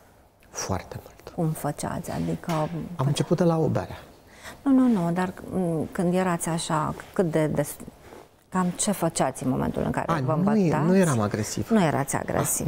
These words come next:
Speaker 1: A, nu, aia era un
Speaker 2: Ok.
Speaker 1: lucru și asta m-am bucurat eu. Ceea
Speaker 2: Ați
Speaker 1: ce
Speaker 2: spus
Speaker 1: aveam,
Speaker 2: că
Speaker 1: aveam
Speaker 2: erați ca un demon, de
Speaker 1: Da,
Speaker 2: asta.
Speaker 1: demon, na, eu aveam treabă cu mine.
Speaker 2: Am înțeles.
Speaker 1: Cu mine. Eu mă răzbunasem, în principal, în primul rând, pe mine.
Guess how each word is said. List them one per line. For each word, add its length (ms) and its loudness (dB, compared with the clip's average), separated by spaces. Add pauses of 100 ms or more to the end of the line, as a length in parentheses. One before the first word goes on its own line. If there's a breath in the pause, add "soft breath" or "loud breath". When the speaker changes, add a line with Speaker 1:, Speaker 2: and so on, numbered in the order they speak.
Speaker 1:
A, 40 6
nu, 80 6
aia 180 4
era 160 4
un 40 4
Speaker 2:
Ok. 80 2
Speaker 1:
lucru 180 0
și 160 0
asta 220 -2
m-am 340 2
bucurat 380 -2 (100)
eu. 120 -4 (680 loud breath)
Ceea 160 0
Speaker 2:
Ați 100 -2
Speaker 1:
ce 60 2
Speaker 2:
spus 120 0
Speaker 1:
aveam, 160 4
Speaker 2:
că 60 2
Speaker 1:
aveam 140 2
Speaker 2:
erați 180 0
ca 80 0
un 200 4
demon, 540 -2
de 200 -8
Speaker 1:
Da, 60 2
Speaker 2:
asta. 340 -4 (120)
Speaker 1:
demon, 480 2 (380)
na, 200 0 (320)
eu 60 0
aveam 240 2
treabă 240 0
cu 180 -4
mine. 240 2 (640)
Speaker 2:
Am 80 -8 (160)
înțeles. 260 -10 (200)
Speaker 1:
Cu 60 0
mine. 300 -2 (420 loud breath)
Eu 160 0
mă 140 4
răzbunasem, 880 0 (280)
în 180 0
principal, 640 -2
în 140 0
primul 380 -2
rând, 280 0
pe 120 0
mine. 380 0